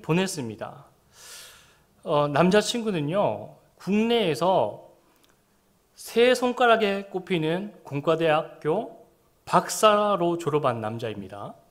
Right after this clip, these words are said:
예, 그 남자 청년과 이 교회 청년부에서 만났습니다. 이 공학 박사와 결혼을 합니다.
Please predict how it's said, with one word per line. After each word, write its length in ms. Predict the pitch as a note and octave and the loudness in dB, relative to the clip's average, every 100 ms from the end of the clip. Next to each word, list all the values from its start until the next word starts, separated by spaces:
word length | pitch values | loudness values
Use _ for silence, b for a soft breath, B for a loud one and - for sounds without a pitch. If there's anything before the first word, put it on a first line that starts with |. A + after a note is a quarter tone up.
| b b b b b b | b b b b b b
예, 100 | D#3+ | -4
그 120 | D3 | 0
남자 420 | E3+ F3 F#3 G3+ G3+ | 4 6 6 4 2
청년과 920 | G3 F3+ E3+ D3 C#3+ D#3 G#2+ - - _ _ _ _ _ b b b | 0 0 0 2 4 6 4 -4 -18 _ _ _ _ _ b b b
이 120 | C#3 C3 | -8 -2
교회 240 | C#3+ D3 | 2 2
청년부에서 640 | D3 G#3 G#3+ F#3 D3 C3+ | 2 0 0 2 0 0
만났습니다. 720 | A#2+ A#2 A2+ - G#2 F#2+ G#2+ - _ b b b b | -4 -4 -6 -10 -14 -14 -16 -16 _ b b b b
이 180 | G#3 G3+ | -4 -4
공학 420 | - F3+ B3+ B3+ | 0 2 2 2
박사와 680 | G3 - F3+ D3+ D#3+ A#3+ - - b b b b b _ | -2 0 2 2 2 0 -4 -20 b b b b b _
결혼을 380 | - E3 G#3 E3+ | -2 0 2 0
합니다. 540 | A2+ G#2+ - B2+ D3 | -2 -6 -12 -14 -14